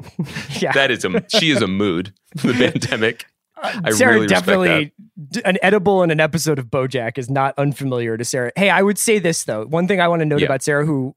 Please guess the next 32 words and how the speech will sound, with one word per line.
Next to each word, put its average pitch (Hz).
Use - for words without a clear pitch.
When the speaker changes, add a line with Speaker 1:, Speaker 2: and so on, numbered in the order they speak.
Speaker 1:
won 151
both 139
the 127
quick -
fire 127
with 139
her 143
group 127
and 123
then 123
won 123
the 135
Speaker 2:
Mm-hmm. 127
Speaker 1:
elimination 123
challenge, 143
even 120
though 117
she 127
had 113
immunity, 135
is, 156
uh, 131
home 185
court 175
advantage, 127
which 156
is 165
an 160
interesting 175
Speaker 2:
Mm-hmm. -
Speaker 1:
thing, 135
Speaker 2:
Mm-hmm. 117